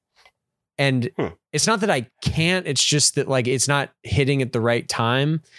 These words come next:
Speaker 1: And I want an excuse. What?
Speaker 2: I just typed it in to Google and it said how TikTok turned this old horror anime into a new hit.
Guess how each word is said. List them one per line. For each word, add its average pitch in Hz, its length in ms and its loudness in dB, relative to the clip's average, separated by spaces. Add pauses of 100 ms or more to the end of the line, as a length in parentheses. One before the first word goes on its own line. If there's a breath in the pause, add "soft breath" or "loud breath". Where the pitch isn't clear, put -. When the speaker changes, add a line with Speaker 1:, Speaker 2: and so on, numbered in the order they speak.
(440 loud breath)
Speaker 1:
And 139 280 0
I 131 120 0
want 131 440 -2
an 165 100 2
excuse. - 840 2 (140)
What? 110 260 0 (1400)
Speaker 2:
I 123 80 2
just - 180 0
typed 123 280 -2
it 104 80 0
in 104 380 -2
to - 160 -4
Google 107 500 -6 (580)
and 113 80 0
it 104 80 -2
said 110 180 0
how 104 160 -2
TikTok 123 580 -4
turned 101 340 -4
this 92 240 -6
old 104 280 -4
horror 107 340 -4
anime 123 540 -2 (520)
into 101 300 -4
a 80 40 -6
new 87 240 -8
hit. 92 320 -10